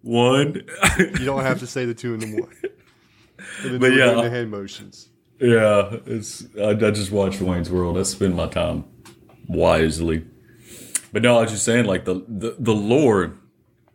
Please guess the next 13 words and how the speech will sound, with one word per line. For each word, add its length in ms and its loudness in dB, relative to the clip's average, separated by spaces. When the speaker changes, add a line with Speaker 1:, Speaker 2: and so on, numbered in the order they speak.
Speaker 1:
that 200 0
we 160 4
get 300 4
in 200 -4
ninety-nine 500 0
minutes 320 -6
here 260 -10
is 180 -2
so, 420 2
you 120 2
know, 380 2
they 180 2
don't 320 0